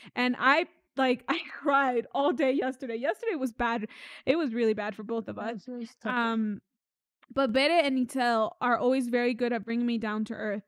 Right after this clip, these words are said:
Speaker 1: and telling me, like, "You have accomplished this. You are not lazy. You're not this. You're not that." And they're very good at reminding me th-, about this. And Itzel especially, I, I look up to Itzel because her story and how she has faced anxiety. And,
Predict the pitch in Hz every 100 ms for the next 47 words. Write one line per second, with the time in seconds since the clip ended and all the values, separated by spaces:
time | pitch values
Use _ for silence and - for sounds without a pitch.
0 | - 220 233 220 214 214 202 202 202 -
1 | 208 233 233 226 214 - 208 202 202 220
2 | 208 214 - _ _ - 240 233 226 214
3 | - 214 214 226 208 226 226 - _ -
4 | 240 233 208 202 233 233 - 226 214 208
5 | 220 214 202 - - 233 269 277 240 269
6 | 349 254 269 269 226 220 214 247 285 233
7 | 202 202 - 220 214 208 - 220 247 254
8 | 247 285 302 311 - 262 277 - 277 233
9 | - 220 247 294 311 294 - - - 254
10 | 339 359 - 247 - 311 240 233 214 214
11 | 226 220 208 - _ - - 262 277 269
12 | 247 247 254 240 233 233 233 226 269 269
13 | 254 - 240 247 240 233 226 226 - 254
14 | 240